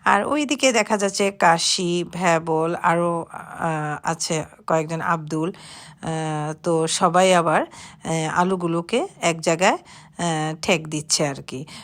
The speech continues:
তুলে, তুলে, তুলে, তুলে তারপর, তারপর এই আলুগুলোকে, আহ, আহ, পাতি করে নেওয়া হবে। কিন্তু এখানে কিন্তু আরেকটা কথা আছে, আলু কিন্তু বাজ দিবে।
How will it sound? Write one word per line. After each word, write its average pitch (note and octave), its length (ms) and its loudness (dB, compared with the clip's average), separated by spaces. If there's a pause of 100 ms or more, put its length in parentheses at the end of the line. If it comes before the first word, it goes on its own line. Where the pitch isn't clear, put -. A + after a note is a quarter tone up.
(140)
তুলে, F#3+ 240 4
তুলে, F3+ 260 0
তুলে, E3 260 -2
তুলে F#3+ 260 -2
তারপর, G3 640 2
তারপর G#3 580 4
এই F3 160 2
আলুগুলোকে, E3+ 600 2
আহ, - 540 -10 (800)
আহ, D#3 320 -6
পাতি E3+ 300 2
করে F3 340 2 (120)
নেওয়া E3 260 2
হবে। D3 340 -4 (120)
কিন্তু G#3+ 200 0
এখানে A3 300 2
কিন্তু G3+ 180 2
আরেকটা F3 260 0
কথা E3 240 0
আছে, E4 460 0
আলু F#3 260 4
কিন্তু F#3+ 280 -4
বাজ D#3+ 320 4
দিবে। D3+ 300 -4